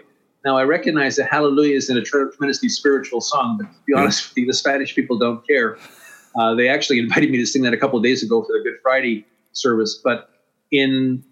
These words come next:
Speaker 1: the pilgrim shelters, after dinner, whenever possible, I will say to people,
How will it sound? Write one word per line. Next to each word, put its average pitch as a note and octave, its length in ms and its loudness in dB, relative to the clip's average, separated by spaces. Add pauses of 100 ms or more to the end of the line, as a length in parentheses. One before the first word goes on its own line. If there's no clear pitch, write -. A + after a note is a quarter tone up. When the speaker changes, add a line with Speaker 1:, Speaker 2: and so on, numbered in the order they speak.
(200)
Speaker 1:
the B2 300 2
pilgrim E3+ 280 2
shelters, B2 640 0 (120)
after D#3 300 0
dinner, A#2 540 0
whenever B2+ 340 2 (100)
possible, G#2+ 640 -2 (220)
I B2 80 0
will A#2+ 120 0
say C#3 180 2
to C3+ 140 2
people, A2+ 500 0